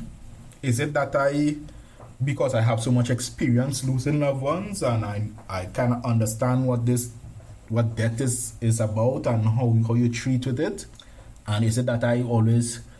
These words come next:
come over as being the strong one?"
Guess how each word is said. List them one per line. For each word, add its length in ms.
come 220
over 180
as 580
being 200
the 60
strong 560
one?" 340